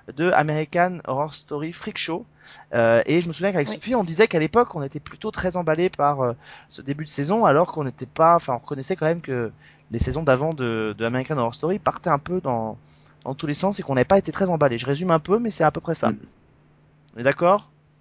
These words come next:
Speaker 2: Oui, c'est ça. Tout à fait.
Speaker 1: Et il y a à peu près trois semaines, nous manifestions notre colère dans Season one contre une série qui s'appelait The Bastard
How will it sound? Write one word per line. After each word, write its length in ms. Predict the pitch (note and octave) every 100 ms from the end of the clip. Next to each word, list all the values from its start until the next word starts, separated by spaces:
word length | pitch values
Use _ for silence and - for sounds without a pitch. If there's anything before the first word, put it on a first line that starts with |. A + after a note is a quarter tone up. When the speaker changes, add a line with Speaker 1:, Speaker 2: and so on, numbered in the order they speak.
| _ _ _ -
Speaker 2:
Oui, 120 | B3
c'est 120 | D4
ça. 180 | - - _ _
Tout 100 | C#4+ D4 C#4
à 60 | C#4+
fait. 220 | - - _ _
Speaker 1:
Et 200 | B3+ C#4
il 60 |
y 60 | A3
a 60 | F3
à 40 |
peu 100 | C#3
près 140 | C3
trois 160 | - G3
semaines, 400 | - B3 B3+ A#3+ -
nous 160 | F#3+
manifestions 500 | A3 F#3 F3 E3+ G#3+
notre 220 | G#3 E3 D#3
colère 340 | - G3 A#3+
dans 80 | F3+
Season 300 | - C3+ D3
one 200 | G#3 A3+
contre 280 | F#3+ G3 E3
une 60 |
série 200 | D3 E3+
qui 100 | G#3+
s'appelait 380 | - D3+ F#3+ G#3 - - - _ _ B2
The 280 | D3+ G3+ - _
Bastard 420 | E3 E3 A2 F3+